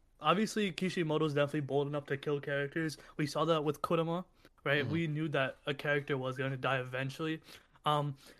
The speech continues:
Speaker 1: Shikamaru could die in the
Speaker 2: Did
Speaker 1: future. It's
Speaker 2: anybody
Speaker 1: very
Speaker 2: see
Speaker 1: possible.
Speaker 2: Kurama dying, though? <laughs> Like,
Speaker 1: I've
Speaker 2: it's
Speaker 1: seen,
Speaker 2: like
Speaker 1: I don't know, I've seen people cor-, uh, predict it correctly.
Speaker 2: Oh, really?
Speaker 1: That Kurama was the,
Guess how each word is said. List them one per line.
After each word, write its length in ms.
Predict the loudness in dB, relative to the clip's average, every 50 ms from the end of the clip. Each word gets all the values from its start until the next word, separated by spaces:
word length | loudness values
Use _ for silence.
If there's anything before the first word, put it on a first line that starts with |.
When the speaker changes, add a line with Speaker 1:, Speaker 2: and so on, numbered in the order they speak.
| _
Speaker 1:
Shikamaru 600 | -2 0 0 2 4 4 4 4 4 4 4 2
could 220 | 0 0 -2 -2 0
die 380 | 0 0 2 2 2 2 2 0
in 100 | -2 -4 -4
the 80 | -4 -2
Speaker 2:
Did 160 | -2 -2 0
Speaker 1:
future. 120 | 2 4 4
It's 20 |
Speaker 2:
anybody 260 | 4 4 2 2 2 4
Speaker 1:
very 200 | 4 6 4 4
Speaker 2:
see 40 |
Speaker 1:
possible. 380 | 4 4 4 6 8 8 8 8
Speaker 2:
Kurama 140 | 6 4 2
dying, 400 | 2 2 2 2 2 0 0 0
though? 260 | 0 0 0 -2 0 2 4 4 6 8 8
<laughs> 760 | 8 8 8 6 4 4 4 -2 -14 -14 -12 -12 -12 -8 -2
Like, 420 | 2 4 4 4 4 0 -4 -10 -10 2 6
Speaker 1:
I've 140 | 6 6 8
Speaker 2:
it's 20 | 10
Speaker 1:
seen, 140 | 10 10
Speaker 2:
like 120 | 10 8 6
Speaker 1:
I 60 | 2
don't 100 | 0 6
know, 60 | 8 8
I've 240 | 10 10 8 8 6
seen 200 | 4 2 2 4
people 260 | 4 2 2 0 -2
cor-, 300 | -4 -2 -2 -2 0 2
uh, 260 | 2 2 0 0 -4
predict 440 | -2 -2 -2 0 0 -2 -2 -2 -4
it 140 | -6 -6 -6
correctly. 480 | -6 -4 -4 -4 -4 -6 -8 -8 -8 -8 -2
Speaker 2:
Oh, 120 | 0 2 2
really? 120 | 4 4 4
Speaker 1:
That 120 | 4 2 0
Kurama 380 | 0 0 0 0 2 2 4
was 260 | 4 4 4 4 0 -2
the, 360 | -2 0 0 0 -2 -4